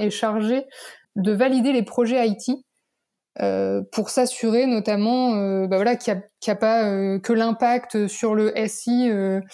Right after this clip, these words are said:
est, peut, peut être validé et que tout va bien s'imbriquer et que l'outil ne va pas remettre en question la sécurité informatique de l'entreprise. Enfin voilà, toutes ces choses hyper importantes,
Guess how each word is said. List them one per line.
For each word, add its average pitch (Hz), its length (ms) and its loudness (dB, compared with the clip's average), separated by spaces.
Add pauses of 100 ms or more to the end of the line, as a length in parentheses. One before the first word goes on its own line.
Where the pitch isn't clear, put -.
(260)
est, - 380 -6
peut, 226 260 0
peut 233 160 0
être 240 320 -2
validé 214 680 0
et 208 140 -2
que 214 160 -2
tout 262 320 0
va 214 160 2
bien 226 240 0
s'imbriquer 233 760 0
et 208 80 0
que 220 120 -2
l'outil 202 420 0
ne 233 120 2
va 202 140 2
pas 220 200 0
remettre 226 400 -2
en 208 60 0
question 226 440 -2
la 202 120 0
sécurité 214 460 -2
informatique 202 600 -2
de 196 100 -2
l'entreprise. 190 540 -4
Enfin 208 100 -4
voilà, 214 160 0 (400)
toutes 302 160 2
ces 247 160 0
choses 269 400 -2 (500)
hyper 277 280 0
importantes, 202 600 -4